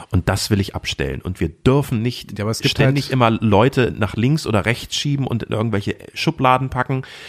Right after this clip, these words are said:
Speaker 1: sondern wir müssen anfangen, wieder vernünftig zu diskutieren, sonst werden diese radikalen Parteien weiter an Zulauf
Speaker 2: Es gibt
Speaker 1: gewinnen."
Speaker 2: keine Gegenseite der Vernunft.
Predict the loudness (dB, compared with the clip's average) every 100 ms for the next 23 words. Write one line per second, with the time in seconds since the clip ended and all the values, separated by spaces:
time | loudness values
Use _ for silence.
0 | -14 0 2 4 4 4 6 4 2 0
1 | 0 2 0 2 0 2 2 0 0 -6
2 | -6 -4 -4 -4 -4 0 2 2 0 0
3 | 0 0 0 2 2 2 2 2 2 2
4 | 2 0 -4 -2 0 0 0 -2 -2 -6
5 | -4 -4 -2 0 0 0 2 4 4 2
6 | 2 2 2 0 -2 0 0 0 0 -6